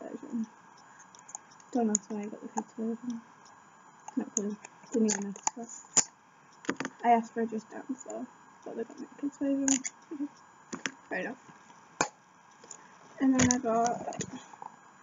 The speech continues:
Just Dance three. And then this, I don't even know why they got me it,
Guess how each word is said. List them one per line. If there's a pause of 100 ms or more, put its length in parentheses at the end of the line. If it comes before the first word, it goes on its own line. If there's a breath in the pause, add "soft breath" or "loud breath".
(260)
Just
Dance (220)
three. (3000)
And
then
this,
I
don't
even
know
why
they
got
me
it,